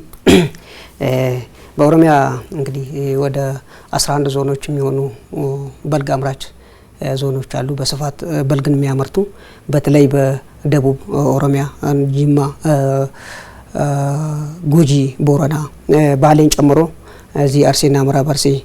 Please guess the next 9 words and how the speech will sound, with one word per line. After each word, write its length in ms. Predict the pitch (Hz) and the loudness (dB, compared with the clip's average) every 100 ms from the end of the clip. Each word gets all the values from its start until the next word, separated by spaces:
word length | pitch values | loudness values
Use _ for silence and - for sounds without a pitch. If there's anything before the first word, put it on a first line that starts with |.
| - - - - | -12 -20 -20 -8
እ፣ 80 | 139 139 | -4 -2
ፕላስ 280 | 139 160 - | -2 -4 -4
ሐረርጌ 340 | 135 151 143 147 139 | 0 2 4 4 4
ሁለት 280 | 151 147 | 4 4
ወረዳዎች 380 | 147 135 139 139 | 2 0 0 0
ላይ 140 | 156 156 | 2 4
በስፋት 400 | 147 135 147 - - - - - - - - | 2 2 -2 -6 -12 -16 -20 -20 -20 -6 2
የበልግ 840 | 156 143 135 127 127 127 143 131 - - - | 6 6 6 4 2 2 0 0 -8 -18 -10
ስራ 200 | - 147 | -2 0